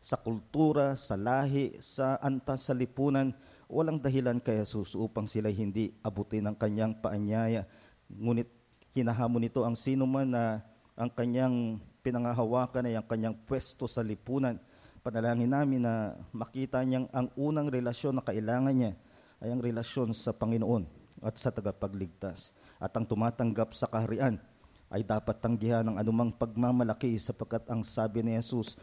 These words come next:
"Malibang tanggapin ang kaharian tulad ng isang maliit na bata, ay hindi makakapasok dito."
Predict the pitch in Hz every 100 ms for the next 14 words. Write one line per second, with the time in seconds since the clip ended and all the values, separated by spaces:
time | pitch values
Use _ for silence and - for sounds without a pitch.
0 | - - 113 117 123 117 113 - 117 104
1 | 143 131 127 127 117 123 123 - 139 143
2 | 123 123 - 131 127 120 131 - 123 110
3 | 131 - 127 - - - _ 117 131 131
4 | 120 123 - 107 - 104 104 - 92 107
5 | 107 98